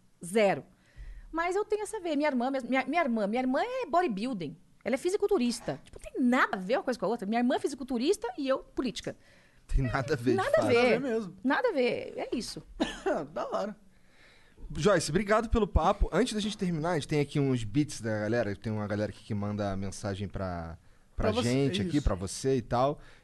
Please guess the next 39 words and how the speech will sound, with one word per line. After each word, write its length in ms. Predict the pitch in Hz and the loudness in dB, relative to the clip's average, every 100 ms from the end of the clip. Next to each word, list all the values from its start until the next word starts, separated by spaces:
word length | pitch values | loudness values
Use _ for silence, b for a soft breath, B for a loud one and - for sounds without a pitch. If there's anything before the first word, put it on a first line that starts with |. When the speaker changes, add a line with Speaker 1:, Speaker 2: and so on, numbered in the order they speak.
| - | -8
Speaker 2:
E 60 | 104 | -4
a 40 | |
gente 240 | 110 117 | -4 -2
lê 240 | 110 107 123 | 2 4 4
algumas. 640 | 110 104 127 156 160 - | 4 0 -2 -2 -6 -8
Speaker 3:
Já, 220 | - 233 233 | 0 2 4
já 140 | 220 | 2
vamos 200 | 220 269 | 2 4
Speaker 2:
Mas 220 | 285 277 135 | 4 4 4
Speaker 3:
ler. 40 | |
Speaker 2:
a 40 | |
gente 260 | 131 147 - | 2 0 0
já, 240 | 135 147 143 | 2 4 4
a 40 | |
gente 220 | 123 110 | 2 -2
vai 120 | 120 139 | -2 0
fazer 240 | 135 120 | -2 -2
uma, 580 | 135 135 127 120 110 104 | 0 2 2 2 0 0
uma 180 | 113 113 | -2 0
pausinha 400 | 123 113 104 113 | 2 2 2 -2
aqui 120 | - | -2
pra 120 | 117 | -4
gente 220 | 110 127 | -4 -8
selar. 360 | - 143 123 110 - - - | -4 -2 -2 -4 -14 -20 -4
Speaker 3:
Três 180 | 226 233 | 0 2
minutinhos, 400 | 214 185 220 202 | 0 -2 -6 -4
dois 100 | 185 | -2
minutinhos. 360 | 180 175 - | -4 -4 -6
Speaker 2:
Beber 80 | 101 | -4
uma 100 | 101 | -2
água, 260 | 98 107 92 | 0 0 -2
ir 20 | |
ao 40 | 92 | -4
banheiro 440 | 90 95 104 101 | -4 -4 -4 -6
e 20 | |
tal. 160 | 110 427 | -10 -6
Speaker 1:
Beleza. 360 | 480 440 440 - | -4 -4 -6 -10
Speaker 2:
Tá 60 | |
bom? 200 | 196 247 | -8 -8